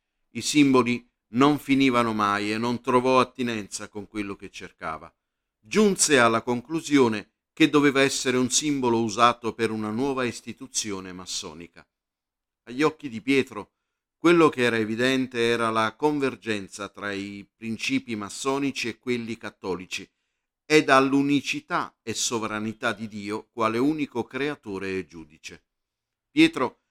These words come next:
sapeva bene che ufficialmente l'appartenenza alla massoneria era inconciliabile con la Chiesa cattolica e viceversa. Un cattolico ne entrava a far parte ed operava in una loggia massonica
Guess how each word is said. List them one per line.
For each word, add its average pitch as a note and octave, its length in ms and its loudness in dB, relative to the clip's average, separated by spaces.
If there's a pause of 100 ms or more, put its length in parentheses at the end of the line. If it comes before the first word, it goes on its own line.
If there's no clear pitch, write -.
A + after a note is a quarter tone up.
(120)
sapeva C#3+ 480 4
bene A#2 340 0
che A2 200 -4
ufficialmente A2+ 1120 -6 (240)
l'appartenenza D#3 1000 0
alla C3 160 4
massoneria A#2+ 800 -2
era A2+ 320 -4
inconciliabile A2 1000 -4
con F#2+ 140 -14
la F#2+ 100 -10
Chiesa G2 320 -12
cattolica F2+ 680 -14 (220)
e D3+ 140 -10
viceversa. F2 760 -12 (520)
Un C#3+ 100 0
cattolico A2+ 720 0
ne A2 160 -4
entrava B2 460 2
a - 20 -6
far A2+ 300 -6
parte B2 400 2
ed G#2 80 -6
operava G#2 680 -4 (220)
in G#2+ 140 -10
una G#2 200 -10
loggia G#2 380 -6
massonica F#2+ 720 -12